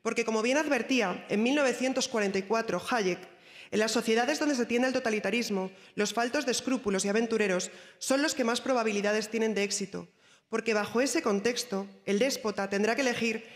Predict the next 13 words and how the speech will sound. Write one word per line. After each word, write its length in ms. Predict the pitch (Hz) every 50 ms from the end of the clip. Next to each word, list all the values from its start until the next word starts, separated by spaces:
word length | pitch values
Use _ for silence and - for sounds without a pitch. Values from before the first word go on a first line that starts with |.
| - -
entre 200 | - 214 202 214
la 120 | 214 202 196
moral 360 | 202 202 214 240 277 294 - -
ordinaria 760 | - 214 208 226 233 233 226 214 202 185 185 190 - - - -
o 100 | - 190
fracasar. 720 | 185 190 180 185 185 - 202 175 156 165 - - - - _ - - - - _ -
Y 120 | 233 233
es 100 | 233 240
evidente 480 | 294 311 277 247 233 233 240 226 247 254
que 100 | 208 202
Sánchez 520 | 196 - 247 269 285 277 - 208 202 196 - - - - - - - - -
ha 100 | 226 214
elegido 520 | 220 208 202 - 226 220 185 180 170 175